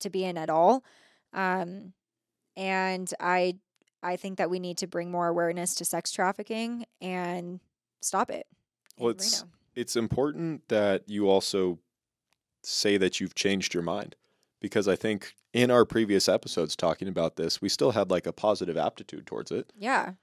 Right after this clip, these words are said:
Speaker 1: We're like,
Speaker 2: But
Speaker 1: "The wild, wild west." Like,
Speaker 2: Woo!
Speaker 1: yeah, fuck yeah. Re-, like, and, you know,
Speaker 2: <laughs>
Speaker 1: finger pointing guns. <laughs> Like, that's just, I don't know. There's, there's something about the wild, wild,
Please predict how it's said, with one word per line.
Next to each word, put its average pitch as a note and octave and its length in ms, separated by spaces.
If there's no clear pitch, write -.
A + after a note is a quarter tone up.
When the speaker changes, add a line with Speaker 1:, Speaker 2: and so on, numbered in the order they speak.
Speaker 1:
We're G#3 100
like, G#3 140
Speaker 2:
But - 60
Speaker 1:
"The A#3 80
wild, D#4 380
wild D#4 300
west." B3 640
Like, A#3 160
Speaker 2:
Woo! F#4 560
Speaker 1:
yeah, C4+ 100
fuck C#4 340
yeah. D4 200
Re-, A3+ 280
like, G#3 220
and, E3+ 180
you A3+ 80
know, A3 240
Speaker 2:
<laughs> - 1000
Speaker 1:
finger B3 520
pointing G3 420
guns. F3+ 500
<laughs> - 40
Like, C4+ 160
that's C#4 380
just, F#4+ 300
I D4 140
don't F4 140
know. D4 260
There's, C#4 240
there's C#4+ 200
something D#4+ 400
about C#4+ 240
the C4 80
wild, A#3 380
wild, A#3 360